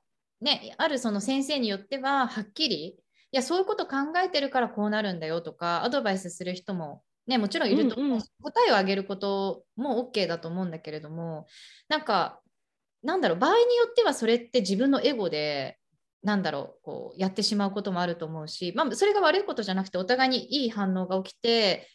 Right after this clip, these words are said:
Speaker 1: いい風にこうね、あの、
Speaker 2: うんうん。
Speaker 1: なっていくことももちろんあるんだけれども、なんかそこで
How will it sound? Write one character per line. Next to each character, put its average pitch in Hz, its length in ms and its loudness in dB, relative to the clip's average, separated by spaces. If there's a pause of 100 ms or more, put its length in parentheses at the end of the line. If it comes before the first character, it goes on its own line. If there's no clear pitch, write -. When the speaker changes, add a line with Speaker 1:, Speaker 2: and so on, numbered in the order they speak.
Speaker 1:
い 311 140 2
い 277 40 0
風 202 160 -4
に 143 160 -8
こ 151 120 -12
う 151 60 -14
ね、 214 240 -4 (360)
あ 190 140 6
の、 233 80 0
Speaker 2:
う 254 40 4
ん - 40 4
う 233 100 4
ん。 214 80 -6 (220)
Speaker 1:
な 311 100 2
っ 311 40 -8
て 240 80 2
い - 40 6
く - 80 -14
こ 202 100 -2
と 196 80 -4
も 180 140 -2
も 185 80 0
ち 190 100 -2
ろ 226 60 4
ん 196 40 4
あ 202 40 2
る 196 100 0
ん 180 40 -2
だ 165 100 -4
け 165 80 -8
れ 156 100 -6
ど 147 80 -12
も、 165 360 -6 (240)
な 415 120 2
ん 466 40 -4
か 285 80 -2
そ 262 120 0
こ 269 140 -2
で 254 480 4